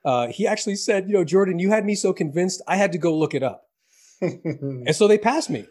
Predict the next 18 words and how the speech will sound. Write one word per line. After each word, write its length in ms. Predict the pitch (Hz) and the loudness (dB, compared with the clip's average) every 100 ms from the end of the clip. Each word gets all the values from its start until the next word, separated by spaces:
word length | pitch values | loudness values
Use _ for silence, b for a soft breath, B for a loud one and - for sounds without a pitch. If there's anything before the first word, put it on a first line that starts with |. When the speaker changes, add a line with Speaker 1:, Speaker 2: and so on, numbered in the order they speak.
| - | -2
Speaker 1:
They're 100 | 175 | 0
like, 300 | 175 143 123 | 0 -4 -4
"That's 560 | 160 208 220 - - - | -2 0 -2 -6 -8 -8
leadership." 600 | 151 202 226 - 117 - 143 - | 0 2 2 -2 -6 -6 -10 -8
For 80 | 165 | -6
someone 320 | - 214 226 | -2 2 2
who 160 | 190 151 | 0 -2
literally 480 | 156 214 262 240 190 | 2 2 4 2 2
doesn't 300 | 196 196 170 | 0 0 0
know 100 | 170 | 0
what 120 | 156 | 0
he's 140 | 131 | -2
doing, 420 | 117 135 107 101 95 _ _ _ - | -4 -4 -4 -8 -16 _ _ _ -6
can 160 | 160 | -4
convey 640 | 151 156 120 120 165 190 165 | -2 -6 -4 0 4 4 4
that 260 | 147 175 | 2 0
much 220 | 180 175 | -2 -6
confidence, 840 | - 156 151 147 117 110 107 - - | -6 -6 -6 -6 -8 -10 -12 -12 -14